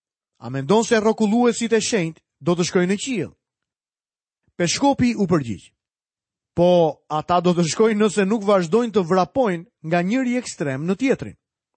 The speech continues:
Mendoj se kjo është gjendja për të cilën po flet Gjoni Apostull këtu. Kushdo që shkon më larg se ç'duhet, kushdo që bëhet ekstremist dhe nuk qëndron në doktrinën e Krishtit, nuk ka perëndi.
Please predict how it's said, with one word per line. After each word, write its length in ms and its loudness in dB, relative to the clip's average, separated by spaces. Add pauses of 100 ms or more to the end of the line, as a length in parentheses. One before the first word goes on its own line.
(840)
Mendoj 320 0
se 160 0
kjo 140 4 (100)
është 120 -4
gjendja 420 2 (260)
për 160 2
të 160 2
cilën 440 0 (120)
po 160 2
flet 240 0
Gjoni 320 0
Apostull 560 0
këtu. 240 -4 (800)
Kushdo 400 0
që 160 2
shkon 240 2
më 140 2
larg 260 2
se 160 0
ç'duhet, 460 -4 (580)
kushdo 400 0
që 160 0
bëhet 400 0
ekstremist 800 -6 (380)
dhe 100 -10
nuk 160 -4
qëndron 400 2
në 140 2
doktrinën 580 0
e 80 0
Krishtit, 460 -2 (340)
nuk 320 -4
ka 160 2
perëndi. 460 -2